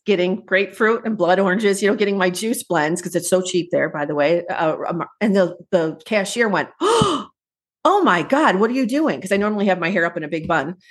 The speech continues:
'cause I have long, very long hair to my waist. And like you, and she's like, "Your skin looks so clear. Your eyes look so clear. What are you doing? You look amazing." And I'm like, I was, I thought she was, like, messing with me. <laughs>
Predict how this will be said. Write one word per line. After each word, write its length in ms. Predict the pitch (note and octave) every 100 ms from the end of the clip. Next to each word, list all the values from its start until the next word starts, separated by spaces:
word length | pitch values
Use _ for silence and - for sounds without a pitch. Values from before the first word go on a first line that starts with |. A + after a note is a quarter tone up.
| - _
'cause 100 | F#3+
I 60 | F3
have 120 | E3
long, 280 | D#3+ D3+ -
very 180 | F#3+ E3+
long 180 | D#3
hair 160 | E3+ E3
to 100 | E3+
my 100 | D#3+
waist. 380 | F#3+ E3 E3 -
And 260 | G#3 F3 D#3+
like 180 | F3
you, 200 | A#3 G3+
and 280 | - G#3 E3+ - _ _ _ -
she's 200 | - B3
like, 100 | -
"Your 80 | F4
skin 220 | - B4
looks 180 | A4+ G4+
so 120 | C#4 G#3+
clear. 180 | A3
Your 160 | G#3+ -
eyes 260 | D5 C#5 C#4
look 120 | C4+
so 140 | - A3+
clear. 240 | A#3+ G#3
What 160 | B3+ C5
are 40 |
you 140 | A4+ -
doing? 260 | F#4+ A4
You 80 | C#4
look 140 | A#3+ B3
amazing." 480 | D4 B4 A#4+ A3+
And 100 | G3+
I'm 100 | G#3 A3+
like, 260 | G3+ F#3+ _ _ -
I 120 | D#4
was, 320 | G#4 G4 G#4 -
I 60 | C#4
thought 220 | D#4+ E4+
she 120 | -
was, 180 | G#3+ F#3+
like, 220 | E3+ -
messing 320 | F#3+ F3+ - D4
with 140 | C4
me. 220 | C#4 - -
<laughs> 600 | - - C4 - B3+ -